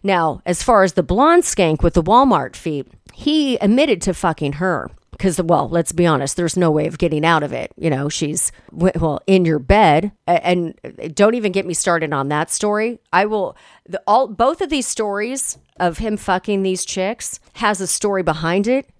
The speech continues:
that it's, like, gonna blow your fucking mind. So here I am with all of this information. It's over. The, the relationship is over. It's done. I got my final nail in the coffin.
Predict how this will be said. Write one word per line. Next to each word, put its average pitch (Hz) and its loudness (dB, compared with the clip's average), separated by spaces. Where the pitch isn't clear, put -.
that 175 0
it's, - -6
like, 170 0
gonna 170 -2
blow 165 -2
your 156 -4
fucking 127 -6
mind. 87 -8
So 202 -2
here 311 -4
I 226 2
am 175 0
with 190 -2
all 220 2
of 214 -4
this 190 -2
information. 151 -4
It's - 2
over. 196 0
The, 185 2
the 180 0
relationship 254 0
is 196 -6
over. 196 2
It's 196 -4
done. 180 0
I 185 0
got 196 2
my 196 4
final 180 2
nail 175 4
in 170 2
the 160 -2
coffin. 143 -6